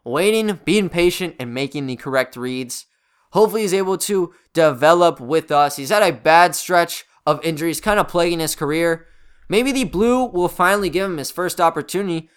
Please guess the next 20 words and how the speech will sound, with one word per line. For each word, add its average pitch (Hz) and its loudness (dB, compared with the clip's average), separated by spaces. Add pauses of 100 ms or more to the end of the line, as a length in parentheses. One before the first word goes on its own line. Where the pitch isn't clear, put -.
(200)
to 202 -2
grow 151 0
as 156 -2
a 160 -2
player 196 -4 (180)
and 160 -4
come 214 0
back 196 2
to 202 -8
the 185 -6
Thunder 202 -2
lineup 226 -2 (460)
as 160 -2 (680)
a 165 2
really 160 0
good 165 0
rotational 180 -4
piece 285 -6
for 123 -6
us. - -14